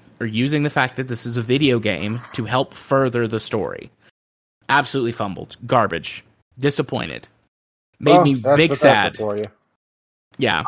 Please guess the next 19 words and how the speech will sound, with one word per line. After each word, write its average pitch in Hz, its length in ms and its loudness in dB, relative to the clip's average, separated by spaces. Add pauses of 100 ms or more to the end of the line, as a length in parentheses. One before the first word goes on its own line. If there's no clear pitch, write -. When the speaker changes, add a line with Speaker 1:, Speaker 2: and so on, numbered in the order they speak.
(180)
Speaker 2:
I, 175 180 2
I - 20 -6
mean, 208 300 0
<sighs> - 760 -12
honestly, 143 920 0 (600)
part 185 400 2
of 160 140 -2
me 131 180 -2
wonders 113 800 -6 (160)
how 123 200 -2
much 123 240 -4
of 104 80 -10
this 104 320 -4
is 98 220 -8
just, - 260 -10 (1300)
uh, 123 200 2
they're 117 760 2 (220)
beholden 120 600 -2
to 110 1040 -6